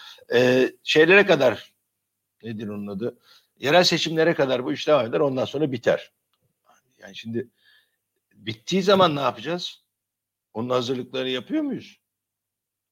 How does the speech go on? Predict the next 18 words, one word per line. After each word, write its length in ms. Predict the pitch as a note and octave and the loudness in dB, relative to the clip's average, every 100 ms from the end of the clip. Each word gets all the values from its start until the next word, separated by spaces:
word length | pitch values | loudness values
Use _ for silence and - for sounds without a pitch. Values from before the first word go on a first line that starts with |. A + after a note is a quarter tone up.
| _ G2 | _ -12
Yani 180 | F2+ - _ _ _ _ _ | -12 -14 _ _ _ _ _
çok 280 | D3+ F3+ - | -2 -2 0
zor 280 | E3+ A3 | 2 2
bir 120 | A3+ G3 | 0 -4
durum. 300 | C#3 E2 F#2+ | -4 -6 -10
Yani 280 | A2+ A#2 | -10 -8
bu 280 | A#2 C#3 - _ _ _ - | -8 -10 -12 _ _ _ -12
hani 340 | B2+ B2+ - _ | -8 -8 -10 _
şunda 760 | - - - - - D3 D3 | -20 -18 -16 -16 -14 -6 2
anlaşalım. 680 | E3+ C#3+ D3 C3+ D#3 D#3+ F#2+ - _ _ _ _ - | 2 2 -2 -2 0 -2 -4 -12 _ _ _ _ -10
Yani 380 | G#2 G#2 F#2+ | -8 -8 -8
bazen 340 | G2+ A#2 C3 B2+ | -10 -8 -8 -8
kendimi 340 | B2+ B2 C3+ | -8 -8 -10
felaket 540 | A#2+ A#2+ B2 A#2+ D3 - | -8 -6 -6 -6 -10 -4
tellalı 340 | C3 A#2 A2+ | -2 0 -2
gibi 280 | G#2 G#2+ A2+ | -2 -4 -6
hissediyorum 480 | G2+ B2+ B2 F3 F#3 | -6 -6 0 2 2
ama, 280 | C3+ F#2 | 0 -4